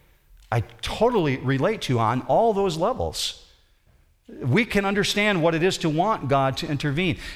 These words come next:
And perhaps you believe you've seen things as hard as they possibly can be. You may even feel like, "I'm, I'm in the place where I'm being fed by ravens right now."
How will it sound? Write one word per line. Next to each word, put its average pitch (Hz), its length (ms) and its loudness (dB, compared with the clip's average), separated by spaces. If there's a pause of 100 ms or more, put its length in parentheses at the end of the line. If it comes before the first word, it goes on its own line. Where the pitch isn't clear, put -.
And 127 180 0
perhaps - 880 0 (240)
you 185 240 2
believe 156 340 2
you've 180 180 0
seen 156 260 0
things 156 260 -2
as 127 120 -2
hard 196 220 0
as 131 120 0
they 151 100 0
possibly 156 520 -2
can 147 160 -4
be. 156 120 2
You 127 100 0
may 147 180 0
even 131 160 -2
feel 147 200 -2
like, 131 180 0
"I'm, 156 200 -4
I'm 147 240 0
in 120 80 0
the 110 60 0
place 135 360 0 (260)
where 131 140 0
I'm 131 180 0
being 131 200 0
fed 147 200 -2
by 110 100 2
ravens 107 480 0
right 98 180 -2
now." 98 260 -2